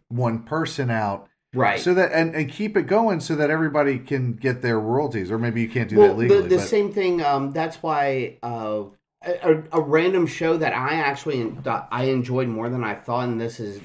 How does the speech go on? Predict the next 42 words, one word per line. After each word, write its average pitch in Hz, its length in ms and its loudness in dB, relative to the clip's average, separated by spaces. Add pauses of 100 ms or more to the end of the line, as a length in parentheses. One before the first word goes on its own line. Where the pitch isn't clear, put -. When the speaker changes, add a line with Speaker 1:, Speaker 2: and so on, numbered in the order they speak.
Speaker 2:
definitely 135 340 -4
not 110 140 -6
Halloween 123 560 -6
or 127 100 -4
anything, 113 520 -6 (440)
but 143 180 2
that's 156 280 0
why 143 160 0
they 139 240 0
killed 139 320 -6
off 131 280 0
his 123 300 -2
character 135 500 -6
on 120 280 -2
The 113 80 -4
Ranch. - 500 -8 (840)
That 143 260 2
Speaker 1:
Yeah. 151 140 4
Speaker 2:
Netflix 135 320 -2
original 180 340 2
show 131 300 0
with, 123 340 2
um, 104 580 -4
Speaker 1:
Ashton 117 300 -4
Kutcher, 123 440 -2
Speaker 2:
Yeah. 113 220 2
Speaker 1:
yeah. 110 140 -6 (420)
Speaker 2:
And 147 180 0
when 123 200 -2
s-, - 200 -14 (440)
fucking 104 280 -12
Sam 127 380 -2
Elliott, 101 340 -6
man. 92 300 -12
Speaker 1:
And 104 100 -12
Sam 117 320 -4
Elliott. 90 320 -8
Speaker 2:
Dude, 202 220 4
that 185 180 0
show 277 340 2
is 185 120 6
Speaker 1:
Sam 156 80 6